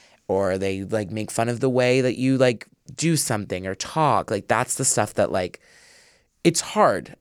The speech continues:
So the, I understand that a lot of people don't wanna share their personal life. They don't wanna be an oversharer like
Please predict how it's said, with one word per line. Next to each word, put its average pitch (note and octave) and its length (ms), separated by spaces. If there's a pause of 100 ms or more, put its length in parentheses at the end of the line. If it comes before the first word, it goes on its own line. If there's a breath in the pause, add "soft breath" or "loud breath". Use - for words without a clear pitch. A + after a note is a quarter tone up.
So B2+ 540
the, B2+ 220
I C3 100
understand C3+ 420
that A#2+ 60
a A#2 40
lot A2 180
of A2+ 80
people A#2+ 240
don't A#2 320
wanna G2 260
share D2+ 300
their D2 160
personal - 480
life. A#1+ 240
They - 80
don't G#2+ 200
wanna G2+ 220
be F#2 140
an F#2+ 80
oversharer F#2 720
like F2 180